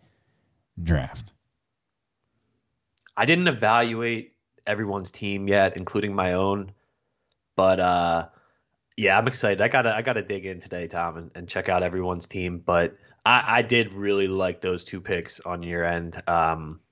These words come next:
Speaker 2: specifically, I don't remember what you did with the rest of the draft, but I was, I was not happy. We'll, we'll leave it at that.
Speaker 1: Well, Ricky, I'll give you a little, uh, they, you know how they do the fantasy trends on E S P N now? They've got the,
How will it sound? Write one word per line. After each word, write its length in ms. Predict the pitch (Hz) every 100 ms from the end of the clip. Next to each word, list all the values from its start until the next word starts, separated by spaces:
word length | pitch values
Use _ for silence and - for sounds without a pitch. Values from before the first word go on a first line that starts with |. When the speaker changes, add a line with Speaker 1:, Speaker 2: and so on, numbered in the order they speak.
| -
Speaker 2:
specifically, 640 | - - - 92 90 90
I 60 | 90
don't 100 | 90
remember 300 | 90 87 90
what 120 | 87
you 60 | 85
did 240 | 90 82
with 80 | 85
the 80 | 87
rest 260 | 104 -
of 40 | 104
the 80 |
draft, 480 | 95 101 101 101 -
but 300 | 87 82 - _ _ _ _ _ _ -
I 200 | 107 120
was, 300 | 110 101 95
I 100 | 113
was 220 | 120 110 107
not 180 | 110
happy. 480 | 95 98 - 80 - _ -
We'll, 100 | -
we'll 340 | 92 92 90
leave 180 | 98 92
it 60 | 90
at 120 | 85
that. 280 | 82 80 - - _
Speaker 1:
Well, 140 | 139 147
Ricky, 280 | 180 117
I'll 100 | 90
give 220 | 98 113 123
you 100 | 120
a 20 |
little, 360 | 120 120 117 113
uh, 380 | 110 107 104 104 _ _ _
they, 140 | 127 113
you 300 | 113 127 120
know 80 | 117
how 100 | 120
they 160 | 113
do 140 | 113 117
the 100 | 107
fantasy 440 | - 110 110 107
trends 580 | - 110 107 107 104 107
on 160 | 101 104
E 100 | 101
S 100 | -
P 200 | - 104
N 120 | 101
now? 200 | 98 101
They've 240 | 98 95
got 320 | - 95 104 - _
the, 160 | 90